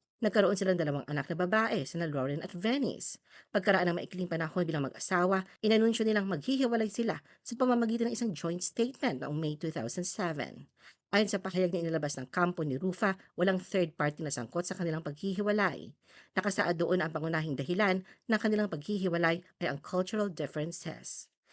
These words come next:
Nag-grant ang annulment ng kanilang kasal noong twenty twelve.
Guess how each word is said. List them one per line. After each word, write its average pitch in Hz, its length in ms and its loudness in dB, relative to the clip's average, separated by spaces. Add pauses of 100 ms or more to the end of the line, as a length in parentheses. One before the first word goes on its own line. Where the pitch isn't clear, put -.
(160)
Nag-grant 185 480 2
ang 160 80 -8
annulment 170 400 0
ng - 80 -10
kanilang 131 240 -4
kasal 220 320 0
noong 208 240 -2
twenty 131 320 -4
twelve. 110 480 -8